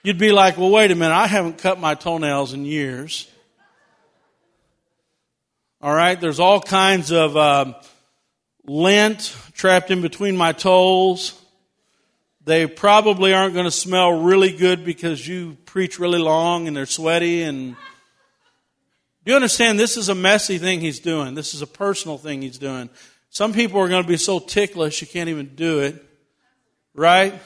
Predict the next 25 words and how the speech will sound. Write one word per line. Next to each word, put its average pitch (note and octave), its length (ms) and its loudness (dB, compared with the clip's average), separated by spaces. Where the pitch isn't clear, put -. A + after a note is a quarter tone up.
And E3 120 -8
so G3+ 140 0
the F#3 80 -2
people A#3 440 2
that G#3 140 6
are F#3+ 140 2
getting G3 320 0
their E3+ 120 -2
feet A#3+ 360 -2
washed, E3 460 4
it's D#3 160 -6
a E3 60 -2
very F#3+ 400 0
intimate F#3 440 -4
thing E3+ 580 -2
that, E3+ 360 -2
that E3+ 300 -4
they're, G3+ 360 2
he-, G#3 160 2
he's G#3+ 220 -4
all A3 240 4
up G#3+ 180 2
in F#3+ 100 -8
their F#3 160 -2
business. D3 720 -8